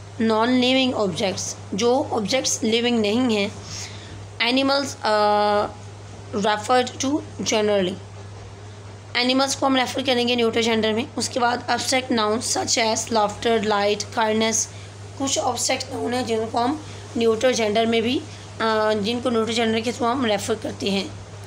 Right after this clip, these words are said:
Okay students, यहाँ तक हमने, अ, gender के बारे में discuss किया कि gender में हमारे पास,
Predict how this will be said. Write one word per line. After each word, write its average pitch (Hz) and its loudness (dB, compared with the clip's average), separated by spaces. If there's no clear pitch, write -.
Okay 247 -2
students, 285 0
यहाँ 226 0
तक 247 0
हमने, 247 2
अ, 247 0
gender 208 0
के 226 -4
बारे 233 4
में 233 0
discuss 214 -2
किया 214 4
कि 240 -2
gender 202 0
में 233 2
हमारे 202 2
पास, 220 0